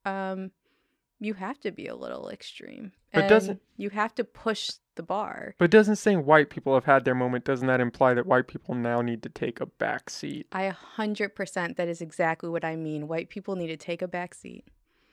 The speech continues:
Speaker 2: That's crazy, though. Isn't that racist saying that?
Speaker 1: Nope.
Speaker 2: What if I said black people need to take a back seat?
Speaker 1: Nope.
Speaker 2: That's not racist?
Speaker 1: Well, that's not what is happening. Back pe-, black people have had the back seat.
Speaker 2: No,
Speaker 1: They
Speaker 2: but if
Speaker 1: haven't
Speaker 2: I,
Speaker 1: even been in the
Speaker 2: but just
Speaker 1: car for the last,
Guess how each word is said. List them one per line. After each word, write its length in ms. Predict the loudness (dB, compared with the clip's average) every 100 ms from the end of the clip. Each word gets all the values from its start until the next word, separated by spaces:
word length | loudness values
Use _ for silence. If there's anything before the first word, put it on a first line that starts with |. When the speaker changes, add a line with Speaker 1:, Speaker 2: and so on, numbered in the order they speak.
| _ _ _
Speaker 2:
That's 260 | 8 8 6
crazy, 520 | 6 8 8 6 2
though. 180 | 2 2 4
Isn't 240 | 6 10
that 180 | 10 10
racist 380 | 6 6 -2 4
saying 320 | 6 8 6
that? 180 | 2 0 -6
Speaker 1:
Nope. 280 | -8 -8 -10 _
Speaker 2:
What 140 | 8
if 100 | 10
I 120 | 10 10
said 240 | 6 6
black 300 | 10 8 8
people 220 | 0 0
need 140 | 0 -2
to 40 |
take 200 | 0 0
a 40 | 0
back 220 | -2 -4
seat? 300 | -6 -10 -12 _
Speaker 1:
Nope. 400 | -12 -12 -12 -14 _ _
Speaker 2:
That's 240 | 6 8 8
not 140 | 8
racist? 380 | 8 6 2 -2 _ _ _
Speaker 1:
Well, 260 | -8 -6 -4
that's 300 | -4 -6 -6
not 400 | -2 -2 -2 -2
what 220 | -2 -2
is 320 | -4 -8 -10
happening. 460 | -8 -10 -8 -12 -14 _ _
Back 240 | -2 -2
pe-, 100 | -6
black 320 | -4 0 0 0
people 240 | 0 0
have 100 | 0
had 280 | 0 0 0
the 80 | 0
back 320 | 2 0 -2
seat. 400 | -8 -6 -8 -10 -6 12
Speaker 2:
No, 120 | 12
Speaker 1:
They 60 |
Speaker 2:
but 80 | 12
if 40 | 12
Speaker 1:
haven't 60 | 12
Speaker 2:
I, 80 | 12
Speaker 1:
even 120 | 10
been 120 | 6
in 100 | 8
the 80 | 10
Speaker 2:
but 120 | 12
just 160 | 12 10
Speaker 1:
car 360 | 10 10 6
for 180 | 6 6
the 140 | 6
last, 560 | 8 8 8 6 0